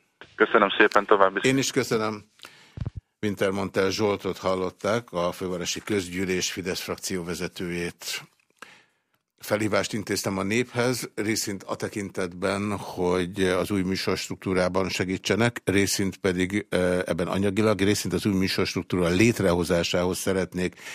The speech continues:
Speaker 2: hetente két olyan embert, akik a műsorban megszólalnának, jelen lennének a nap bármely szakában, de biztos, hogy nem reggel, inkább este, eljönnének ide és beszélgetnének egy betelefonálós műsorban.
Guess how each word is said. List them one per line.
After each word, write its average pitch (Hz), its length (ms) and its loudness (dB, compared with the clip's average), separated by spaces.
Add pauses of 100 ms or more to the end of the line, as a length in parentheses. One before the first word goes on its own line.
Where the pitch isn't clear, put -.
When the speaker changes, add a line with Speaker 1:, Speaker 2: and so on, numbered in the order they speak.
(120)
Speaker 2:
hetente 92 440 0
két 104 380 2
olyan 90 220 4
embert, 101 500 2 (340)
akik 92 260 -2
a 90 120 6
műsorban 92 720 4
megszólalnának, 92 960 2 (340)
jelen 110 340 4
lennének 98 540 2 (280)
a 87 40 0
nap 87 240 4
bármely 90 460 2
szakában, 85 500 2
de 78 100 -2
biztos, 90 400 2
hogy 82 120 2
nem 82 180 0
reggel, 95 420 2
inkább 87 460 -2
este, 101 480 4 (420)
eljönnének 87 680 2
ide 76 220 -2
és 76 140 -6
beszélgetnének 82 880 0
egy 76 160 -4
betelefonálós 80 880 0
műsorban. 82 720 -8